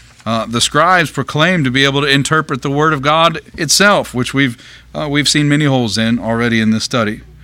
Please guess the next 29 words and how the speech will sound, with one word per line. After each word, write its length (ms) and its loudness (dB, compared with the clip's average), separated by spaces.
But 180 -4
they 140 2
did 200 0
not 180 4
underth-, 500 0
understand 520 -2
things 180 -4
that 140 -6
were 80 -8
spiritual. 520 -10
The 80 -10
Pharisees 640 2
and, 260 -2
and 220 -2
the, 240 -6
and 100 -2
the 60 -4
Sadducees 680 0
even 200 2
had 180 2
arguments 480 2
among 300 2
themselves 500 0
about 380 -2
whether 260 2
resurrection 800 2
should 240 -4
be 200 0
possible. 560 -6